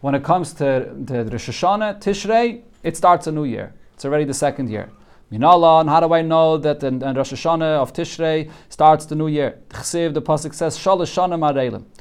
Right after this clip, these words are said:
Three years, the tree is closed off, you can't have anah from it. So it says Shanim, three years. What's the years? Chsiv, Ubashana, Revius, and then it says in the fourth year that you can take it, you can have anah from it, and you take it to Yerushalayim.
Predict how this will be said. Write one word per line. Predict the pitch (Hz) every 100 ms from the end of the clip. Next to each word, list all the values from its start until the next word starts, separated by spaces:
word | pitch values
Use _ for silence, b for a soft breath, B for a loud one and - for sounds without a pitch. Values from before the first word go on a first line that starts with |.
| b b b
Three | - 190
years, | 190 208 220 175 175 165 139
the | 139
tree | - 208 185 165
is | 147
closed | - 175 175 208
off, | 196 170
you | 156
can't | 160 156
have | 156
anah | 143 139 120
from | - 98
it. | - -
So | - 123
it |
says | 123 170 151
Shanim, | - 175 165 127
three | - 160
years. | 160 139 -
What's | 117 139 -
the | 104
years? | 104 120 135 165 - -
Chsiv, | - 214 277 196 180
Ubashana, | 143 123 120 190 165 143
Revius, | 113 196 196
and | 151
then | 196
it | 208
says | 190 180
in | 135
the |
fourth | - 196 247 233 160
year | 160 185 233 - B B B B
that | - 151
you | 160
can | 156
take | 151 226 233
it, | 196 175
you | 127
can | 131
have | 123
anah | 123 170 220 -
from | 190 175
it, | 165
and | 127
you | 120
take | 117 127
it | 135
to | -
Yerushalayim. | 123 113 151 185 220 196 180 - 156